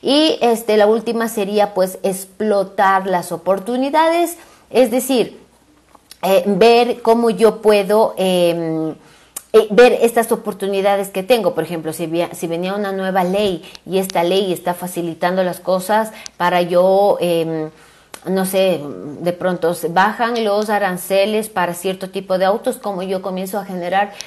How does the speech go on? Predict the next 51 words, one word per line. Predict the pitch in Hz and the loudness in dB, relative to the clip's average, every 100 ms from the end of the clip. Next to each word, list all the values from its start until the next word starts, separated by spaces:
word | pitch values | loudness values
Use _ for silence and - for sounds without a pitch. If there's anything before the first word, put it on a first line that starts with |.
| - | -12
ciertos | - 202 202 196 | -4 -2 -2 -8
productos | 185 185 190 190 190 | -4 -4 -4 -6 -6
de | 175 | -6
mantenimiento | 165 160 160 170 175 180 190 | -6 -8 -8 -6 -6 -6 -6
para | 190 170 165 | -2 0 0
ese | 180 190 | -2 -6
tipo | 185 185 | -8 -2
de | 190 | -2
carros | 190 175 165 | 0 -2 -4
y | 165 | -4
para | 143 135 | -4 -4
que | 127 117 | -8 -8
yo | 151 143 | -6 -4
sé | 202 202 | -2 -2
que | 190 | -2
va | 160 | 0
a | 156 | 2
haber | 170 202 214 - - - | 2 2 0 -8 -20 -8
más | 180 196 196 196 | -2 0 0 -2
personas, | - 185 185 208 196 175 156 90 | -2 -4 -2 -2 -2 -2 -6 -8
eh, | 139 147 - - | -8 -8 -10 -6
eh, | 160 151 139 | -2 -2 -2
comprando | 170 165 185 202 | -4 -2 -2 -2
esos | 208 233 | -6 -6
carros, | 262 214 226 233 - - - - | 0 0 0 -6 -14 -20 -20 -2
piensen | 254 247 247 233 | 2 2 2 0
en | 214 | 0
mí | 214 | -2
como | 190 202 | -2 -2
una | 202 190 | -2 -6
opción | 190 185 | -4 -4
de | 185 | -2
mantenimiento. | 196 185 165 165 151 - - - _ _ _ - - | -6 -6 -6 -4 -6 -8 -16 -20 _ _ _ -12 -10
Aquí, | 170 185 208 226 233 - | -8 -8 -6 -2 -2 0
eh, | 175 - | 0 0
me | 170 185 | -2 0
invento, | 180 196 180 147 | 2 2 2 -2
¿no? | 165 | -2
Porque | 175 151 | -2 -2
no | 143 | -2
soy | 160 180 170 | 2 2 4
experta | 156 - 147 147 156 | 0 -2 -4 -2 -2
de | 151 | -2
una | 151 | -6
mecánica, | 151 147 156 147 135 | -8 -6 -6 -6 -10
pero | 156 156 | -10 -8
es | 156 | -6
solo | 180 170 | -6 -6
como | 175 156 | -6 -6
por | - 139 | -6 -8
ejemplo. | - 135 - | -10 -16 -18